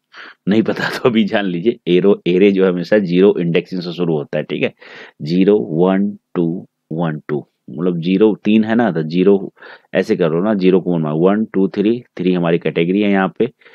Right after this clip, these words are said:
तीन की तीन हमारी जो है कैटेगरी यहाँ पे आ गई, डिस्प्ले हो गई।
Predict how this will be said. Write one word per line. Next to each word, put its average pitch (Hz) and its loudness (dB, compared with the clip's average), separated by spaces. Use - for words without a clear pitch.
तीन 87 0
की 85 0
तीन 85 0
हमारी 80 -2
जो 85 0
है 110 -2
कैटेगरी 85 -2
यहाँ 80 -6
पे 117 -2
आ 78 -2
गई, 71 -2
डिस्प्ले 71 -6
हो 69 -8
गई। 65 -10